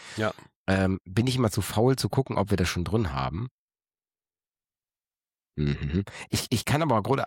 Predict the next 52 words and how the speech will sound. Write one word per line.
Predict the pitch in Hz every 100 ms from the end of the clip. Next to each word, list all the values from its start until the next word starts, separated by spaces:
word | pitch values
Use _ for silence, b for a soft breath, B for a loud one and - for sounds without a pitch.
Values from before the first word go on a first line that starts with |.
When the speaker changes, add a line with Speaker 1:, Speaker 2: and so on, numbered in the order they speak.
| 104
Speaker 2:
kurz, | 127 - -
wir, | 107
wir, | 113 95
wir | 107 120
machen | 127 131
das, | 90 -
wir |
machen | 95 90
das. | 71 - B B B _ 101
Ähm, | 101 95 98 - _ _ _ _ _ _ -
lass | 117
das | 131 101
machen. | 92 - 78
Wir |
nehmen | 92 139 -
einen | 117
Song | - 135 131
von | 123 -
Iron. | 90 73 71 131 - _ _ _ _ _ _ B B B _ -
Und | 101 95
zwar | - 104
nehmen | 113 104
wir | 98
Loser. | 87 95 78 64 - _ _ _ _ _ _ _ _ -
Fertig | 117 107 85
ist. | - - _ -
Ob | 113
das | 131 -
schon | 127
drin | 113 131
ist | 120
oder | 117
nicht. | 101 82 - -
Da |
muss | 104 127
der | -
Flo | 120 - 131
jetzt | 120 -
einfach | 120 147 120
da, | 107 120 120
wo | 110
er |
ist, | 120 123 B B -
einmal | 110 127 117
ganz | 110 117 -
kurz, | 117 117 -
äh, | - 107 104
äh, | - 101 98
Speaker 1:
Tief | 90 101
Speaker 2:
äh, | 95
weinen. | 92 110 156
Speaker 1:
durchatmen. | 78 69 73